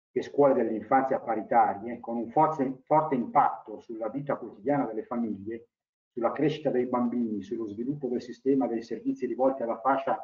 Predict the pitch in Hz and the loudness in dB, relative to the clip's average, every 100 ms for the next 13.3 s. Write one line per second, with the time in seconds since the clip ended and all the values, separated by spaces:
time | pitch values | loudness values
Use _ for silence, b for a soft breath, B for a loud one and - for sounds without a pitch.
0 | B _ - 120 - 135 120 - 113 131 | B _ -2 -2 2 2 2 0 2 4
1 | 127 113 113 123 - - - - _ _ | 4 2 2 0 4 2 0 -8 _ _
2 | _ _ _ _ _ _ _ _ _ _ | _ _ _ _ _ _ _ _ _ _
3 | _ _ _ _ _ _ 139 147 180 156 | _ _ _ _ _ _ 2 6 6 8
4 | 143 - 175 135 156 190 165 185 190 196 | 6 4 2 2 4 4 6 4 4 6
5 | 185 233 - - - - - - _ _ | 8 6 2 -6 -2 -2 -2 -10 _ _
6 | _ _ _ - 139 139 143 175 170 170 | _ _ _ -6 -2 0 6 8 8 4
7 | 156 139 139 139 139 139 131 127 113 147 | 0 -4 -4 -2 -2 -2 -4 -6 -4 -4
8 | 135 127 135 - 170 170 143 135 120 120 | -2 -2 -2 2 4 4 2 0 -2 -4
9 | - 120 110 107 101 143 170 b b _ | -4 -4 -4 -4 -4 -4 -6 b b _
10 | 127 - - 160 156 156 156 147 127 135 | -14 -14 0 6 6 6 2 2 4 4
11 | 131 127 123 120 - 131 123 151 147 131 | 4 2 0 -4 -6 -10 -6 -2 -2 -2
12 | 120 117 123 - 123 120 117 120 101 - | -2 -2 -4 -4 -4 -4 -6 -6 -6 -8
13 | - 104 | -12 -14